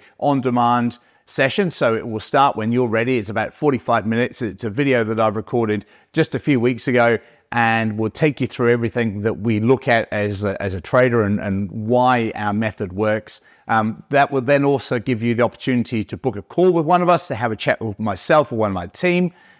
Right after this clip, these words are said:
and, and find out if we're a good fit and what, uh, you're doing and what we're doing will match, and to see if we can help you. If you're out there looking for a high quality broker, I can strongly recommend,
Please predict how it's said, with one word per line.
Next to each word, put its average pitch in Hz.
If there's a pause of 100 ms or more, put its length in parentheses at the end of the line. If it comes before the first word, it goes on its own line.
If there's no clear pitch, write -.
and, 107
and 104
find 131
out 113 (300)
if 107
we're 107
a 95
good 98
fit -
and 104
what, 113 (260)
uh, 95
you're 135
doing 139
and 101
what 101
we're 131
doing 123
will 104
match, - (280)
and 107
to 104
see -
if 90
we 104
can 90
help 104
you. 101 (520)
If 139
you're 170
out 208
there 202
looking 170
for 143
a 117
high 143
quality 113
broker, 113
I 107
can 101
strongly 120
recommend, 98